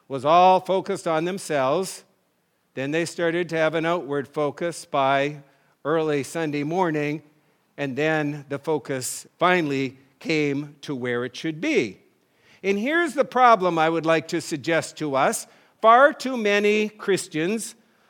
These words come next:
live as if it is Saturday and Easter hasn't happened yet.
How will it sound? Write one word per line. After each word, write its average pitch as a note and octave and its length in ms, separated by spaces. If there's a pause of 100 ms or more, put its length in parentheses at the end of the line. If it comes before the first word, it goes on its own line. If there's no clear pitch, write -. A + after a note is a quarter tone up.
live A#3 340
as G3 220
if A#3 240
it G3+ 160
is F3 180
Saturday F3+ 920 (880)
and D3+ 140
Easter E3+ 320
hasn't D3 280
happened D3+ 440
yet. G#2 260